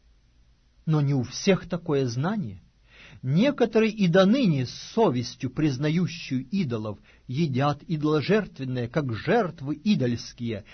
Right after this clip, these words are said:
и совесть их, будучи немощна, оскверняется. Пища не приближает нас к Богу,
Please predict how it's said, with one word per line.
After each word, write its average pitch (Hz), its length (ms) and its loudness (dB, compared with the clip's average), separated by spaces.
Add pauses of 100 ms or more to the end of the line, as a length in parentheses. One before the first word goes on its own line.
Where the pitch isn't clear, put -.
(200)
и 185 140 4
совесть 233 640 4
их, 190 240 4
будучи 214 400 0
немощна, 180 760 2 (280)
оскверняется. 139 1080 -4 (840)
Пища 180 580 -2
не 139 200 0
приближает 151 840 -4
нас 110 180 -6
к 101 120 -14
Богу, 104 440 -12